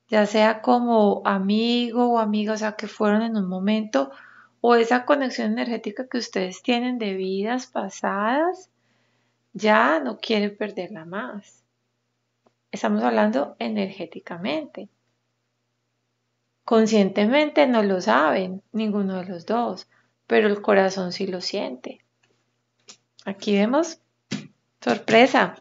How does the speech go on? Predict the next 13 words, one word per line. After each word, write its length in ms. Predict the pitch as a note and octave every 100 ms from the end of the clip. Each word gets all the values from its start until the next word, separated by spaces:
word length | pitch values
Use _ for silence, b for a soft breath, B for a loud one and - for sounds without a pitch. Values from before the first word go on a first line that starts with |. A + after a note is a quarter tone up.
| -
sorpresa 500 | G#3+ G3+ G#3 G#3 C4
para 280 | D4 B3+ G#3+
ti, 320 | G#3+ G3+ G3+
¿quién 220 | - G#3
se 220 | G3 A#2 -
aproxima? 800 | A3 - - - - G2 F3 E3+ - _
Signo 480 | - A#3 A3+ A3+ A3+ _
podría 400 | A3 G#3 G3 F#3+
ser 300 | G3 G#3 G3+
de 160 | F#3 F3
Ve-, 260 | F3 F3 -
de 140 | F#3+
Virgo, 680 | F#3 F3+ F3+ - C#4 D#4+